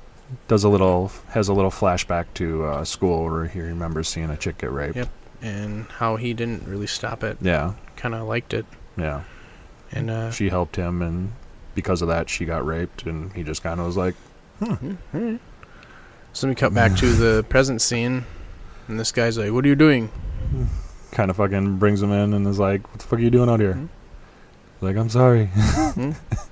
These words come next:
Speaker 1: He's crying.
Speaker 2: He's
Speaker 1: It's
Speaker 2: crying.
Speaker 1: like, "Why are you crying?" It's like, "I'm not crying." <laughs> Like, "Yeah, you are. <laughs> I can see it. I'm looking at it."
Speaker 2: And
Speaker 1: Yeah.
Speaker 2: he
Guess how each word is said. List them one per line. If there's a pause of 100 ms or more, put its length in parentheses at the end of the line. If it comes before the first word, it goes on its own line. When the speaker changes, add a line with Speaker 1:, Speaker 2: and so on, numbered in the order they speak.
(220)
Speaker 1:
He's
crying. (220)
Speaker 2:
He's
Speaker 1:
It's
Speaker 2:
crying.
Speaker 1:
like,
"Why
are
you
crying?" (180)
It's
like,
"I'm
not
crying."
<laughs>
Like,
"Yeah,
you
are.
<laughs>
I
can
see
it. (100)
I'm
looking
at
it." (760)
Speaker 2:
And
Speaker 1:
Yeah.
Speaker 2:
he